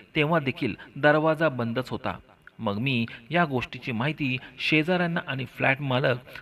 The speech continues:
सुनील सखाराम यांना दिली. फ्लॅट मालक सुनील सखाराम यांनी डुप्लिकेट चावीने दार उघडले आणि आतले दृश्य पाहून हादरले. परिस्थिती गंभीर होती, म्हणून त्यांनी पोलीस कंट्रोल रूम आणि स्थानिक पोलीस ठाण्यात कळवले.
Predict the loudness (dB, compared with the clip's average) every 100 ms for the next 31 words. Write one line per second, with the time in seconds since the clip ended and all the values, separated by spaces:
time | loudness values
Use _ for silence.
0 | -4 2 4 4 0 -6 -2 -2 -2 -2
1 | -2 -2 -2 -4 -8 -18 -20 -18 -16 -6
2 | 0 0 0 -2 -2 -4 -4 -4 -4 -2
3 | 2 2 2 -4 -12 -6 -2 0 0 -2
4 | -8 0 2 2 0 -2 -4 -2 -4 -2
5 | -2 -4 0 2 2 2 0 -2 -8 -20
6 | _ _ -8 -8 -6 -8 -8 -4 -2 -2
7 | 0 0 0 -2 0 2 0 -2 -14 -18
8 | -18 _ 0 0 0 -4 -6 -4 -4 2
9 | 2 4 2 -2 -8 -20 _ _ _ 0
10 | 2 2 4 2 2 -2 -4 -10 -20 0
11 | 4 4 2 -2 -4 -2 -2 -2 -4 -4
12 | -4 -2 -2 -4 -8 -20 -6 2 4 4
13 | -2 -4 -4 -4 -4 -2 -2 -2 -2 -2
14 | -2